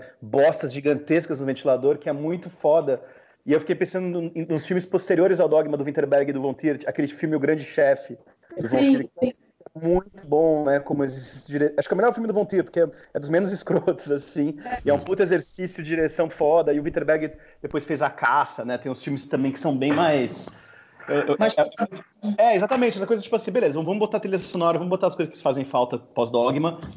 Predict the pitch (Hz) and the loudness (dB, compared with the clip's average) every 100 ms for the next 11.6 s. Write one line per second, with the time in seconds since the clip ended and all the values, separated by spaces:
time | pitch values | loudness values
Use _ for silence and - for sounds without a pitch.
0 | - 139 151 214 170 190 - _ 185 185 | -4 0 4 4 2 0 -8 _ 2 2
1 | 185 175 175 180 175 196 151 170 - - | 2 2 2 2 0 -2 0 -2 -2 -8
2 | - - 240 196 190 185 - 214 226 247 | -4 4 4 4 2 0 0 -2 -4 -6
3 | 226 _ 196 185 190 185 196 180 180 185 | -8 _ -8 -4 -4 0 0 0 0 0
4 | 185 185 170 165 185 196 175 170 196 196 | -2 0 2 4 2 2 -4 -2 -2 0
5 | 196 190 190 180 175 185 208 190 170 202 | 0 0 -2 0 2 2 0 -4 -4 -2
6 | 190 170 - - 156 202 196 190 202 202 | 0 -4 -10 -8 -4 0 2 2 2 0
7 | 180 160 139 147 165 156 156 165 180 - | 0 0 0 0 -2 -4 -4 -4 -6 -14
8 | - 147 - 143 147 135 143 160 147 143 | -12 -12 -4 0 0 2 -2 0 2 4
9 | 131 113 110 120 113 107 - _ _ _ | 4 2 -2 -4 -4 -6 -10 _ _ _
10 | _ _ _ 139 131 127 120 113 127 147 | _ _ _ 2 4 4 4 2 2 2
11 | 147 160 165 175 - - | 2 2 4 2 0 -10